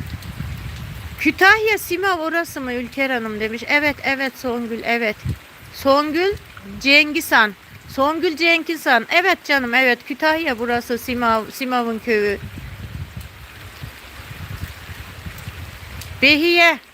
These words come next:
Behiye bilir. "Hastaneden izliyorum, fırsat buldukça yüzden,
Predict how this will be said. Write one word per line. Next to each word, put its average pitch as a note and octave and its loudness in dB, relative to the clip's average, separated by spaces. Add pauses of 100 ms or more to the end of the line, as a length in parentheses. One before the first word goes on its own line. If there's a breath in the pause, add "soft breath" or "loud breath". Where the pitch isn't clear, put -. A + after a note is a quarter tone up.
(240)
Behiye C#4 0 (300)
bilir. C#4+ 4 (720)
"Hastaneden E4+ 4
izliyorum, D#4+ -2
fırsat D#4 -2
buldukça D4 2
yüzden, C4+ 0